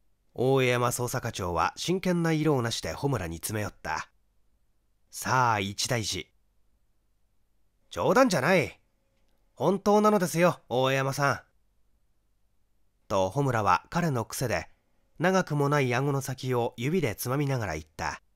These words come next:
「これは仮金検事さんにも聞いていただきたいのですけれど、実は今、群衆の中に私の助手である須永が混じって立っていたのです。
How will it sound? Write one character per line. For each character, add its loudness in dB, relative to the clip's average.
「こ 2
れ 6
は 10
仮 2
金 8
検 4
事 0
さ 2
ん 2
に 2
も 2
聞 -2
い -2
て 4
い 2
た 2
だ 2
き -12
た 2
い 4
の 2
で 0
す -8
け -4
れ -4
ど、 0
実 -2
は 4
今、 2
群 0
衆 0
の 6
中 2
に -2
私 0
の 4
助 0
手 0
で 4
あ 4
る 2
須 -4
永 4
が 2
混 0
じ -4
っ -4
て -6
立 -4
っ 0
て -2
い -2
た -6
の -6
で -6
す。 -8